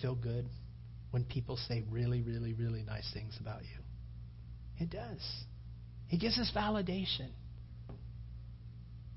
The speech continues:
I think one of the biggest issues that I see on social media is that people need affirmation that they're, they need their self-esteem built up. They need,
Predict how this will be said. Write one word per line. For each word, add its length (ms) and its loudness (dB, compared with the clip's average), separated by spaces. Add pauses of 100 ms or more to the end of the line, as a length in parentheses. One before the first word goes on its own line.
(1300)
I 80 10
think 220 8
one 120 10
of 80 12
the 80 12
biggest 480 8
issues 420 8
that 100 4
I 80 8
see 180 6
on 140 8
social 340 4
media 340 8
is 140 4
that 160 -2
people 400 2
need 300 8
affirmation 720 2
that 180 4
they're, 280 2 (1120)
they 80 6
need 220 8
their 100 6
self-esteem 800 2
built 240 0
up. 240 -2 (1600)
They 140 8
need, 320 10